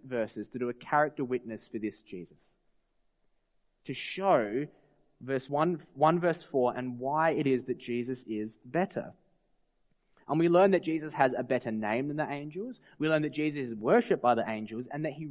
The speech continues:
rules over the angels. All to make the point that while these angels, these heavenly beings, are in the presence of God like the Son, and who do speak on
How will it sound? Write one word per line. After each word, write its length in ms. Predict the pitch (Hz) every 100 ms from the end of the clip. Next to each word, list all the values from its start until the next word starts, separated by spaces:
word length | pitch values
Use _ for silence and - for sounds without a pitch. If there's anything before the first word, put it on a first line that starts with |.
| 131
rules 380 | 139 147 120 107
over 320 | 117 123 104
the 140 | 104 90
angels. 400 | 98 87 - - _ _ _ _ - -
All 240 | 220 320
to 100 | 262
make 140 | 254
the 80 | 208
point 340 | 180 247 104 - - _ _ _ _ -
that 160 | 170
while 200 | 185 240
these 200 | 294 208
angels, 420 | 190 240 156 135
these 140 | 139 165
heavenly 400 | 165 226 254 220
beings, 320 | 180 175 156
are 120 | 170
in 60 | 165
the 80 | 156
presence 380 | 196 226 254
of 100 | 208
God 220 | 170 180 175
like 240 | 269 -
the 40 |
Son, 540 | 196 262 254 127 147 226 - - -
and 140 | 208 208
who 140 | 240
do 240 | 190 330
speak 360 | 349 - 311 339
on 280 | 202 170